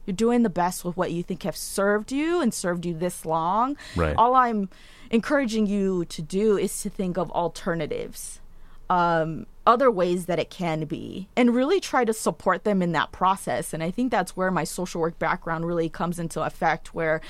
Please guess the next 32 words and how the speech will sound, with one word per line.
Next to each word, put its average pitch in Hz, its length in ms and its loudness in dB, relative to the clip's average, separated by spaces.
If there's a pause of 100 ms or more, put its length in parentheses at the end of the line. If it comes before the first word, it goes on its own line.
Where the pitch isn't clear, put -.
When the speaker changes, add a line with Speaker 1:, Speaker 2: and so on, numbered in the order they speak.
(280)
Speaker 1:
you 208 100 -2
know, 165 340 0 (380)
um, 180 180 2
the 196 100 4
worst 226 400 2
thing 185 200 0
for 170 500 -2 (320)
someone - 580 0
in 185 60 2
my 165 140 4
position 180 460 -4
to - 160 -8
do 180 300 0
is 170 140 -2
to - 80 -6
come 185 280 -2
in 175 80 0
and 175 80 -4
say, 165 180 0
"Oh, 208 160 6
you 220 160 2
guys 202 240 4
are 214 80 2
doing 202 300 4
this 202 180 4
all 190 180 6
wrong, 226 460 8
you 226 160 -4
guys," 190 340 4
you 294 120 -2
know, 226 200 4
'cause 220 460 -2